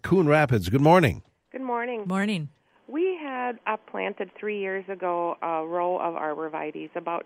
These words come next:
Speaker 2: ten of 'em, and they were doing fantastic until this spring. All of 'em have died from about three feet down, every single one of 'em. And then going to the top, they're all beautiful. And they are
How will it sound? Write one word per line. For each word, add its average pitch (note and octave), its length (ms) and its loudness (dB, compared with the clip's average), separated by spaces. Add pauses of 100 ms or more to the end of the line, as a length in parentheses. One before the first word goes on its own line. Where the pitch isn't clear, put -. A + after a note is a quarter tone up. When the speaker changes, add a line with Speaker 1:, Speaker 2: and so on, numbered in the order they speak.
(120)
Speaker 2:
ten E3+ 180 -8
of D#3+ 100 -10
'em, E3+ 260 -8 (420)
and F#3+ 160 0
they F#3+ 120 0
were G3 140 -4
doing F3+ 300 -4
fantastic F3 840 -4
until E3 480 -8
this D3+ 160 -4 (280)
spring. D#3+ 380 -8 (520)
All F#3 260 4
of G#3+ 80 -2
'em A#3 180 2
have G3 360 -6
died E3+ 520 0
from F3 240 -6
about D#3+ 420 -2 (460)
three G#3 260 -6 (120)
feet F#3+ 240 -8 (180)
down, D3+ 320 -4 (480)
every G3 300 -4
single F#3+ 260 -4
one D#3+ 180 -4
of D3+ 120 -8
'em. D#3 180 -10 (640)
And G3 220 -2
then F3+ 160 -2
going F3+ 280 -2
to F#3 100 -10
the E3+ 100 -6 (120)
top, G3+ 380 0
they're D#3+ 200 -6
all D#3+ 240 -2
beautiful. D#3+ 600 -6 (580)
And F#3+ 220 0
they F#3 320 0
are F3+ 300 0